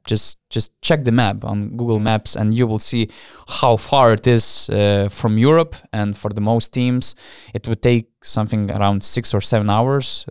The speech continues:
to fly over there, probably even by charter flight. Okay, with Turkish teams or Maccabi, maybe it's a little bit shorter, but for the rest of the EuroLeague, it's tough. At the same time, you can, you know, we had Gran Canaria team in the EuroLeague, you have Tenerife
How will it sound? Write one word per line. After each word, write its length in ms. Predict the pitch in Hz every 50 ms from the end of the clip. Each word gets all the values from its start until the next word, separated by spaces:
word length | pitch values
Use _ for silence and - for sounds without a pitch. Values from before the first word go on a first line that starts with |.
| - -
to 80 | - 104
fly 260 | - 110 110 110 110
over 160 | 110 107 107
there, 480 | 110 113 127 135 139 143 143 143 131 - - -
probably 360 | 113 107 110 113 113 107 107
even 400 | 110 110 104 104 101 101 107 120 -
by 160 | 101 98 98
charter 360 | - - 120 120 - 135 123
flight. 320 | - - 131 143 160 - -
Okay, 220 | 120 - - 113 104
with 280 | 110 110 104 - _ _ _
Turkish 320 | - 139 131 - 127 - -
teams 280 | - 131 127 127 -
or 160 | 117 107 107 104 - - - - - - _ -
Maccabi, 460 | - - - 127 127 135 135 120 120
maybe 280 | 113 110 117 110 110 107
it's 200 | - - - -
a 40 |
little 160 | 104 107 113 113
bit 120 | 104 101
shorter, 560 | - - 135 135 156 151 156 147 147 143 139
but 260 | 117 110 113 110 107
for 160 | - - 110 107
the 120 | 107 104
rest 180 | 110 113 - -
of 80 | 107
the 140 | 104 107 101
EuroLeague, 320 | 110 113 110 107 107 101
it's 160 | - - - -
tough. 280 | - 147 180 - - _ _ _ _ -
At 80 | 117
the 60 | 110
same 240 | - - - - 339
time, 360 | - - 302 302 302 277 220 - - 160
you 140 | 160 180 -
can, 240 | - 175 165 151 -
you 100 | 156 151
know, 140 | 113 95 - - - - - - - - _ _ -
we 100 | - 139
had 240 | 151 - 143 123 120
Gran 220 | 117 120 117 110 104
Canaria 400 | - 113 120 147 170 165 139 120
team 260 | - 143 135 131 131
in 80 | 127
the 100 | 123 117
EuroLeague, 600 | 123 131 127 123 123 123 123 - - - - _ -
you 140 | 110 107 107
have 280 | - 117 113 - -
Tenerife 440 | - 123 117 110 120 139 160 - -